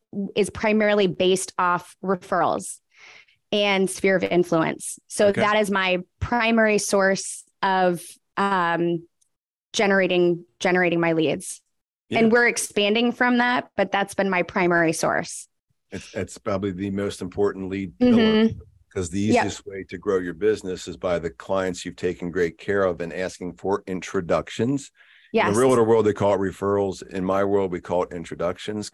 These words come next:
Speaker 2: I believe an introduction is way more powerful. It's just a
Speaker 1: Yes.
Speaker 2: change in words, but it's also a little s-, shift in the lid. So, um, you, you go out and take great care of a client. It doesn't cost a lot to have those touches.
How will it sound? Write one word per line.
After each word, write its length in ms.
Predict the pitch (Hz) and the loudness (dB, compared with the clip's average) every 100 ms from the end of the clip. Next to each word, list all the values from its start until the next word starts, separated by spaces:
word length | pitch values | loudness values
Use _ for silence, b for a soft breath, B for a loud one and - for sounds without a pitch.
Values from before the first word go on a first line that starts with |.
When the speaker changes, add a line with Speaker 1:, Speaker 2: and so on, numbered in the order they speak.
| - | -4
Speaker 2:
I 80 | |
believe 240 | 85 92 87 | -4 -2 -2
an 80 | 90 | -4
introduction 480 | 85 87 90 - | -2 -4 -4 -6
is 160 | 85 76 | -10 -10
way 380 | 78 82 90 92 | -12 -4 0 0
more 240 | 95 95 | 0 -2
powerful. 640 | 90 - 85 98 - 123 123 b b _ | -2 -2 0 -2 -4 -8 -8 b b _
It's 80 | - | -4
just 180 | 185 135 | -2 0
a 40 | |
Speaker 1:
Yes. 180 | - 220 | 0 2
Speaker 2:
change 200 | 120 110 | 2 0
in 180 | 101 98 | -4 -4
words, 440 | 98 104 98 90 | 2 4 4 2
but 140 | - 90 | -2 -4
it's 140 | - | 0
also 340 | 95 92 92 | -2 0 -4
a 60 | 85 - | -4 -6
little 220 | 95 90 | -8 -6
s-, 140 | 87 - | -8 -12
shift 320 | - - 101 90 | -14 -8 -8 -8
in 80 | |
the 60 | 85 | -8
lid. 400 | 85 95 87 80 b b b _ | -2 0 0 -4 b b b _
So, 540 | - 98 92 92 - _ _ | 0 2 4 0 -8 _ _
um, 440 | 92 90 82 80 - _ _ _ _ _ - | -6 -6 -8 -12 -16 _ _ _ _ _ -8
you, 420 | 101 123 123 - _ _ | -2 -2 -4 -12 _ _
you 140 | 104 98 | -14 -4
go 140 | 113 | 0
out 120 | 123 135 | 2 0
and 80 | |
take 200 | 113 113 | -2 -4
great 220 | 110 110 104 | 0 -2 0
care 180 | 104 | -2
of 80 | 98 | -2
a 60 | 87 | -6
client. 440 | - 73 73 76 _ _ _ _ _ - | -10 -10 -10 -14 _ _ _ _ _ -20
It 100 | - | 0
doesn't 300 | 117 113 117 | 0 0 -4
cost 360 | - 104 95 | -2 -2 0
a 60 | 98 | -4
lot 320 | 90 85 78 _ | -2 -4 -4 _
to 260 | - 87 - _ | -8 -8 -10 _
have 280 | 101 98 90 | -10 -8 -4
those 240 | 87 85 - | -2 -2 -6
touches. 640 | - 80 - 76 78 - | -8 -8 -8 -14 -16 -20